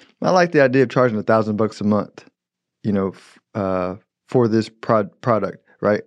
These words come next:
It's important that nowhere in the process am I saying what's realistic or not. I'm just saying,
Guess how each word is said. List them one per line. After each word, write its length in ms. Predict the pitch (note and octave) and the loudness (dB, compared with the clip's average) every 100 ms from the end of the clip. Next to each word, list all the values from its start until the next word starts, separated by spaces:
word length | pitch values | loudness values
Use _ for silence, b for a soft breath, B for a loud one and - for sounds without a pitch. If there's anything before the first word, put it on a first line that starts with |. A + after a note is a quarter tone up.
| - | -12
It's 140 | - | -6
important 460 | G#2+ G2 B2 G2+ A2+ | -4 2 2 4 2
that 160 | G#2+ - b b b - - | 0 -4 b b b -20 -4
nowhere 540 | A2 B2 C#3+ C#3+ C3+ | 0 4 6 6 4
in 80 | B2+ | 4
the 60 | A#2 | 0
process 500 | C#3 B2 A#2+ A2 A2+ | 0 0 0 -2 0
am 120 | G#2 | 0
I 100 | G#2+ | -2
saying 440 | - A2+ A2 G#2 | 0 0 2 0
what's 220 | G#2+ A2+ | 0 0
realistic 400 | A2 G#2 G#2+ - | 0 0 -2 -4
or 20 | G2 | -4
not. 160 | G2 | -2
I'm 100 | G2+ | 0
just 200 | G#2+ G#2 | 0 0
saying, 320 | A2 G2+ G2 | 0 0 -2